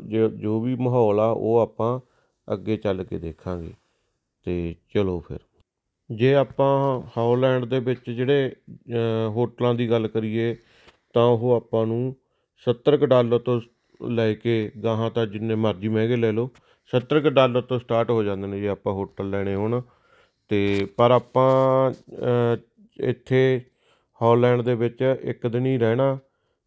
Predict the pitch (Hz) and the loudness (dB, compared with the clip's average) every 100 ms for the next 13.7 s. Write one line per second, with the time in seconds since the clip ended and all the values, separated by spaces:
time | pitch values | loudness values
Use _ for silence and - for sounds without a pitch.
0 | _ - 107 104 101 - - - 113 - | _ -4 -2 -2 -4 -8 -14 -6 -6 -2
1 | 120 120 117 120 120 139 135 117 117 135 | 0 2 2 0 0 -2 0 0 2 2
2 | 131 120 - 110 120 135 131 117 131 131 | 2 2 0 -6 -4 -2 0 0 0 0
3 | 120 117 113 117 117 110 110 110 110 113 | 0 -2 -2 0 0 0 0 2 0 -2
4 | 110 110 123 123 123 123 _ _ _ _ | -2 -2 0 -2 -2 -4 _ _ _ _
5 | 123 113 117 139 117 117 131 131 117 113 | -2 2 2 4 4 4 2 -2 0 0
6 | - 113 110 120 135 139 _ _ _ _ | -2 -4 -4 -6 -6 -8 _ _ _ _
7 | _ _ 120 117 120 135 131 127 143 143 | _ _ -2 0 4 2 2 -2 -2 -4
8 | 107 113 113 113 117 - 113 123 135 _ | -2 2 2 2 -2 -4 -6 -6 -8 _
9 | _ 123 110 110 110 123 117 92 87 85 | _ -4 0 0 0 0 0 -2 -6 -10
10 | 80 - _ _ _ _ _ _ 101 95 | -14 -20 _ _ _ _ _ _ -12 0
11 | 120 117 131 120 - 120 120 123 120 - | 2 4 2 0 0 -2 0 0 0 -4
12 | _ _ _ _ - 117 135 117 110 - | _ _ _ _ -18 -16 -8 -4 -2 2
13 | 117 113 117 117 123 127 131 | 4 4 4 2 0 -2 -2